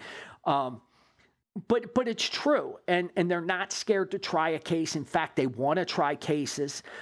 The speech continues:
um, you know, which is sometimes what a lot of U S Attorney's Office don't wanna do. Um,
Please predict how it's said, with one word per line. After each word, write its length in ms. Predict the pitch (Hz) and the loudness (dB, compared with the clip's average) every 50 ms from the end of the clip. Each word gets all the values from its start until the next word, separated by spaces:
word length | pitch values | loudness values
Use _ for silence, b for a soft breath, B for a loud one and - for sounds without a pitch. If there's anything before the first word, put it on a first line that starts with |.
| B B B | B B B
um, 440 | 147 139 135 127 123 127 123 120 123 - | 2 2 4 4 2 0 -2 -6 -6 -2
you 120 | 165 147 | 0 2
know, 120 | 131 123 123 | 4 2 2
which 260 | 123 139 135 - - | 2 0 0 0 0
is 160 | 151 139 117 | -2 -2 -4
sometimes 680 | - - - - - 156 151 - 160 156 156 147 - - | -4 -8 -2 0 0 0 0 0 0 0 0 -2 -4 -4
what 80 | 151 143 | -2 -2
a 20 | |
lot 220 | 135 139 127 143 151 | 2 2 2 2 2
of 60 | 139 | 0
U 120 | 147 147 | -2 -2
S 140 | 127 - - | -2 -2 -4
Attorney's 400 | 135 - 156 160 156 143 127 - | -4 -4 -2 -2 -2 -2 0 0
Office 400 | 156 135 131 127 - 120 - - | 2 2 2 -2 -4 -8 -6 0
don't 260 | - 131 143 156 - | 0 0 0 0 -2
wanna 180 | 156 131 117 117 | -4 -4 -4 -2
do. 300 | 107 120 113 117 131 156 B B B B B B B - | 0 0 2 2 0 0 B B B B B B B 0
Um, 380 | - 139 151 143 139 156 - | 0 2 2 2 0 -2 -8